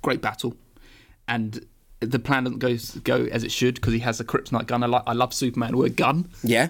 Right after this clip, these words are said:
Speaker 1: It's quite a cool little, a cool little, uh, look. Doesn't get him, though. He smashed out his hand and they have this massive battle. And clearly, he's not as strong
Speaker 2: No.
Speaker 1: as the clone Superman,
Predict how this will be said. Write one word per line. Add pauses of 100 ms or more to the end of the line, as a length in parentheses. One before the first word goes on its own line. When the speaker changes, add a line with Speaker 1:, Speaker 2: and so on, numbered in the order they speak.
Speaker 1:
It's
quite
a
cool
little, (340)
a
cool
little,
uh,
look. (1600)
Doesn't
get
him,
though.
He
smashed
out
his
hand
and
they
have
this
massive
battle.
And
clearly, (560)
he's
not
as
strong (420)
Speaker 2:
No.
Speaker 1:
as
the
clone
Superman,